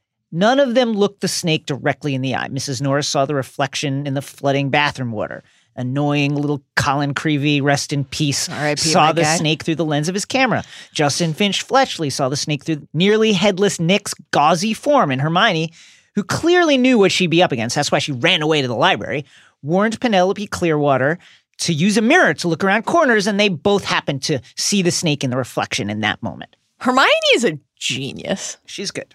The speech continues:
Speaker 2: Unbelievable. There's something poetic about the basilisk being able to kill with its stare. What is a revelation, really, if not finally being able to look the truth fully in the face?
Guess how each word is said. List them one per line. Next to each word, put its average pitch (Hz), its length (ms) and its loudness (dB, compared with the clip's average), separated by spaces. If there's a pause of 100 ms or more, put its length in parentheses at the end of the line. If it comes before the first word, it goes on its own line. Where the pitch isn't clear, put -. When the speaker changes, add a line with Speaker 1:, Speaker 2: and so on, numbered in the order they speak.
(140)
Speaker 2:
Unbelievable. 208 540 0 (800)
There's 453 260 4
something 320 640 2 (540)
poetic - 640 0 (140)
about 190 200 2
the 180 60 -4
basilisk 190 640 0
being 180 220 -2
able 175 240 -2
to 165 80 -2
kill 165 720 0
with 160 260 -2
its - 180 -2
stare. - 720 0 (500)
What 320 260 2
is 571 120 2
a 415 100 4
revelation, 190 1000 2
really, 156 680 0
if 214 240 2
not 208 560 2 (280)
finally 277 500 2
being 262 200 2
able 262 200 2
to 254 60 2
look 233 260 2
the 247 100 -2
truth - 400 0
fully 220 520 2
in 196 140 2
the 170 100 0
face? - 580 -2